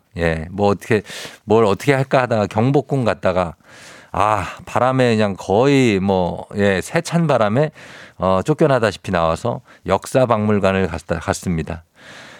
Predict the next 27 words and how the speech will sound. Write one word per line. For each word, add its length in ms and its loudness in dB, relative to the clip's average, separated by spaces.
가서 260 0
이제 100 2
아윤이가 440 2
아직 120 2
일곱 280 2
살이라 300 2
잘 200 -4
모르지만 580 -2
그래도 140 -4
설명을 500 4
해줬습니다. 640 0
뭐, 160 -2
여러, 180 2
이런저런 540 2
설명을 380 0
해줬는데 580 -4
알아들었는지 720 2
모르겠습니다. 800 0
요즘 220 -6
자꾸 480 -2
뭐, 120 2
일본 640 2
만화 380 0
이런 220 2
걸 160 2
먼저 240 0
보여줘가지고 920 -2